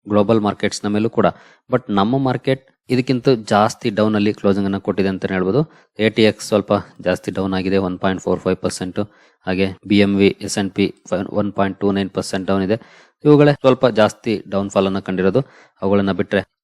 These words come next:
ರಷ್ಯನ್ ಮಾರ್ಕೆಟ್ಸ್ ಕೂಡ ಡೌನ್ ಆಗಿದೆ, ಜಾಸ್ತಿ ನೋಡ್ಬೋದು, ಒನ್ ಪಾಯಿಂಟ್ ಸೆವೆನ್ ಒನ್ ಪರ್ಸೆಂಟ್. ಇನ್ನು ಏಷ್ಯನ್ ಮಾರ್ಕೆಟ್ ಗಳ ಕಡೆ ಬಂದ್ರೆ ಇಲ್ಲೂ ನೆಗೆಟಿವ್ ಪರ್ಫಾರ್ಮೆನ್ಸ್ ನೋಡ್ಲಿಕ್ಕೆ ಸಿಕ್ಕಿದೆ. Especially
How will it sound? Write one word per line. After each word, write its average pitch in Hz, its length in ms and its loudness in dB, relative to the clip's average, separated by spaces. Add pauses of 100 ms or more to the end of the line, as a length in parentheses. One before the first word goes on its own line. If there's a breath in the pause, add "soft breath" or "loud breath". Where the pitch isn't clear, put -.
(320)
ರಷ್ಯನ್ 107 340 0
ಮಾರ್ಕೆಟ್ಸ್ 101 380 -2
ಕೂಡ - 160 0 (220)
ಡೌನ್ 95 200 0
ಆಗಿದೆ, 92 480 -2
ಜಾಸ್ತಿ 92 320 -6
ನೋಡ್ಬೋದು, 90 340 -2
ಒನ್ 87 140 -4
ಪಾಯಿಂಟ್ 90 240 -2
ಸೆವೆನ್ 87 180 -4
ಒನ್ 90 140 -6
ಪರ್ಸೆಂಟ್. 87 400 -8 (260)
ಇನ್ನು 117 180 2 (100)
ಏಷ್ಯನ್ 120 380 4
ಮಾರ್ಕೆಟ್ 110 300 0
ಗಳ 107 140 0
ಕಡೆ 107 180 -2
ಬಂದ್ರೆ 117 420 -4
ಇಲ್ಲೂ 165 280 4
ನೆಗೆಟಿವ್ 120 420 2
ಪರ್ಫಾರ್ಮೆನ್ಸ್ 101 640 -2
ನೋಡ್ಲಿಕ್ಕೆ 92 300 -4
ಸಿಕ್ಕಿದೆ. 87 320 -6
Especially 123 540 -2